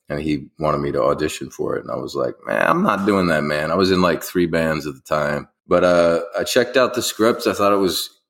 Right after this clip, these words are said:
weird and interesting. And I, uh, auditioned, got the role of the villain. And, you know, I got some accolades and local awards for my performance. And it just kinda gave me a little, I suppose, validation and a, a boost. And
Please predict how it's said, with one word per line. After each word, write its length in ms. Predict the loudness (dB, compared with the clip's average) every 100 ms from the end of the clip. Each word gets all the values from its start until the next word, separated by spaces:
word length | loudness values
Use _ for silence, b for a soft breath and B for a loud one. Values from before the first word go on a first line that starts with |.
| _
weird 480 | -2 4 6 6 4
and 220 | -2 -4
interesting. 600 | -4 -4 -4 -2 0 0 0
And 240 | -4 -12 _ _ 0
I, 280 | 2 4
uh, 440 | 4 4 2 0 -2 -2
auditioned, 580 | -2 2 0 2 0 2
got 240 | 2 2 -2 -18 _ -6
the 100 | -2
role 300 | 2 2 2
of 80 | 0
the 80 | -2
villain. 400 | -2 0 0 0
And, 240 | -4 -8 _
you 120 | -4
know, 80 | 0
I 100 | 2
got 220 | 2 2
some 180 | 2 0
accolades 680 | 2 0 0 2 2 0 -4
and 180 | -8 -10 _ -6
local 500 | -4 -2 0 -2 0
awards 680 | 0 2 2 2 -2 -6 -10 _
for 380 | -8 -2 -2 -4 -8
my 100 | -10
performance. 720 | -8 -10 0 0 2 0 -2
And 100 | 0
it 120 | 2
just 180 | 2 2
kinda 220 | 2 2
gave 260 | 4 4 6
me 80 | 4
a 100 | 4
little, 400 | 4 2 0 _ b b b b _ -4
I 80 | -2
suppose, 460 | -2 0 0 2
validation 720 | 2 2 2 2 0 0 0 0
and 140 | -2
a, 300 | -6 -10 -10
a 40 | -4
boost. 520 | 2 2 2 -2 -4
And 240 | -6 -6